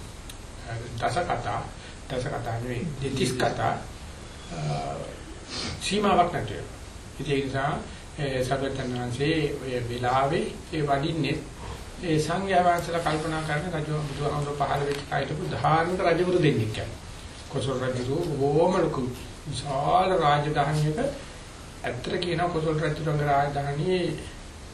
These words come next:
යුව රජකමක් තමයි මේ සුද්ධෝදන රජු කරලා තියෙන්නේ. සුද්ධෝදන රජු විශාල රාජධානියක අධි-, අධිරාජ කෙනෙක්. ඒකේ කොටස් තමයි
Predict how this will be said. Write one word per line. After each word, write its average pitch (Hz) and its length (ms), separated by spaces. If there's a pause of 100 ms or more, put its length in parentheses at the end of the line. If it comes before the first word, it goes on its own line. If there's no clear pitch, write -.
(220)
යුව 139 260
රජකමක් 180 540
තමයි 170 300 (800)
මේ 147 560
සුද්ධෝදන 180 520
රජු 92 260
කරලා - 260
තියෙන්නේ. - 240 (580)
සුද්ධෝදන 131 420
රජු 151 180
විශාල 143 300
රාජධානියක 143 560 (500)
අධි-, 123 320 (120)
අධිරාජ 127 500
කෙනෙක්. 107 300 (380)
ඒකේ 160 340 (280)
කොටස් 160 380
තමයි 135 380